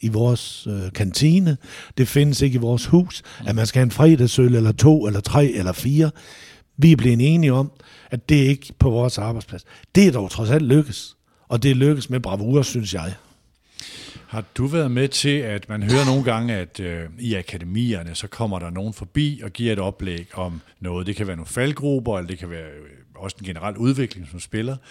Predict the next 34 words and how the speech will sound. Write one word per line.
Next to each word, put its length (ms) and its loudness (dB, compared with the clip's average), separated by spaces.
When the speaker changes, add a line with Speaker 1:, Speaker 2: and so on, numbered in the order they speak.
Speaker 2:
Men 140 -8
at 160 -8
der 60 -6
har 140 -6
været 360 0
nogle, 160 -2
sådan 120 -10
nogle 100 -6
forebyggende 680 -6
tiltag, 480 -6
at 60 -10
sige, 200 -12
vi 100 -10
får 240 -10
nogen 320 -4
fra, 400 -10
nu 60 -18
kender 260 -10
vi 80 -12
bedst 260 -8
Center 220 -8
for 100 -14
Ludomani, 640 -6
eller 220 -10
det 120 -16
kan 120 -12
være 100 -16
spillere, 320 -6
der 60 -6
selv 220 -4
har 60 -4
haft 120 -10
problemer 380 -6
forbi, 380 -8